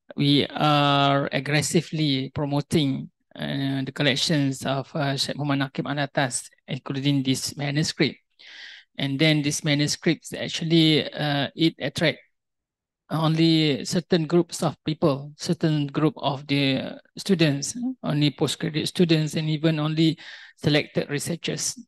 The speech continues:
Okay, uh, from what we are doing, uh, right now, uh, and you as, uh, the, what we call the lecturers over here,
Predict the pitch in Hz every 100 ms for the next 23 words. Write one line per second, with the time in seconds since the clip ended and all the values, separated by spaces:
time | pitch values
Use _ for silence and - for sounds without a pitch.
0 | - _ _ _ - _ - 160 190 160
1 | - 165 165 165 165 165 165 175 175 202
2 | - 160 165 165 160 156 165 _ - 147
3 | 151 170 165 143 131 170 _ _ _ -
4 | 143 147 151 151 143 135 180 208 _ _
5 | _ _ _ _ - 147 147 151 151 151
6 | 147 143 139 - 147 151 147 147 143 165
7 | 170 139 127 143 - - _ _ _ _
8 | - 139 139 135 131 135 135 131 131 127
9 | - - 147 135 139 - 151 - - 208
10 | _ _ _ _ _ - 143 143 143 143
11 | 139 139 139 139 - 160 - 147 139 143
12 | 151 180 139 165